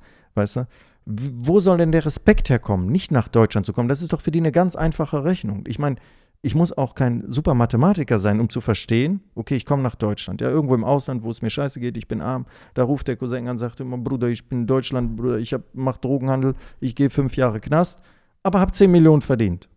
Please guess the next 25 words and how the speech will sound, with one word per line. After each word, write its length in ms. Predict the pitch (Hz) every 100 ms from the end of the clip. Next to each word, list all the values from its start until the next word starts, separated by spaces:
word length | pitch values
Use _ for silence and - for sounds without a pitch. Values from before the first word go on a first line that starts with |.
| _
Zwei 240 | - 143 135
hab 160 | 123 113
ich 160 | -
Anwalt 340 | 139 151 143 113
bezahlt, 380 | 127 131 120
Strafe 400 | - 135 131 120
hin 100 | 127
und 120 | 113 104
her, 320 | 135 127 110
acht 240 | - 131 -
hab 160 | 123
ich 80 | 104
irgendwo 280 | 104 110 107
gebunkert, 440 | 110 120 143 120
da 60 | 127
hab 100 | 120
ich 100 | 107
mir 80 | 117
ein 60 |
paar 120 | 101 117
Häuser 240 | 139 123
gekauft, 500 | 107 - 127 - - - -
in, 340 | - 113 117 95
egal 400 | 87 117 123 117
wo. 180 | 113